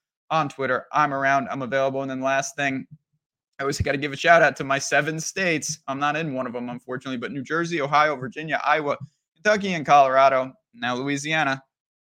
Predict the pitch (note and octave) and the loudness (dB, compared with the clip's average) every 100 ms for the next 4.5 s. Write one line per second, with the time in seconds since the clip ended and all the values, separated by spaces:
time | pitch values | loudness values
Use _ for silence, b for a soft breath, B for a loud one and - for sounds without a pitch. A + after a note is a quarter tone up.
0 | _ C#3+ D#3+ E3+ F3 F#3+ G3+ E3+ _ _ | _ -4 0 2 2 0 0 -4 _ _
1 | D3 - F3+ E3+ E3 D3 D#3+ D#3+ C#3+ D3+ | _ -6 -4 -2 -4 -2 0 0 2 0
2 | D3 D3 D3+ D#3 C3+ C3+ - D3 E3 E3 | 0 4 4 4 2 -2 -2 -4 -4 -6
3 | D#3+ D3+ D#3 C3+ C3 B2+ B2+ C3 B2+ A2+ | -6 -6 0 2 4 2 -4 -8 -8 -6
4 | C3 B2 A2+ G#2 - | -4 -4 -4 -10 -12